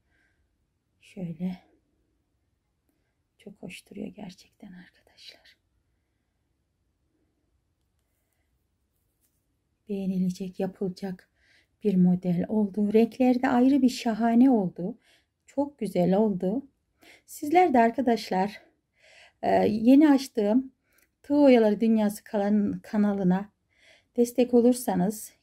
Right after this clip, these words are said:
yeni video çünkü daha yeni böyle doğdu apalama sürecinde. Sizlerin emekleme sürecinde,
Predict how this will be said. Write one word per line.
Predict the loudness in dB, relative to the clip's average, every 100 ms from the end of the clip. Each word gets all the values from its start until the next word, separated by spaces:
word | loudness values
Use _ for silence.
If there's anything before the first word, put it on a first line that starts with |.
| 0
yeni | 2 2
video | 0 -2 -4
çünkü | -4 -6 -6 -4 -8 -8 _
daha | -8 -4 -4 -8 -8
yeni | -2 0 -2 -6 _ -20 _ _ -8
böyle | -2 -2 0
doğdu | 0 0 -2 -4 -6
apalama | -16 -8 -2 -2 -2
sürecinde. | -6 -8 -6 -6 -6 -8 -12 _ _ _ _ _ _ _
Sizlerin | _ -4 0 2 2 2 0 2
emekleme | 2 2 0 0 0
sürecinde, | -4 -6 -6 -6 -4 -2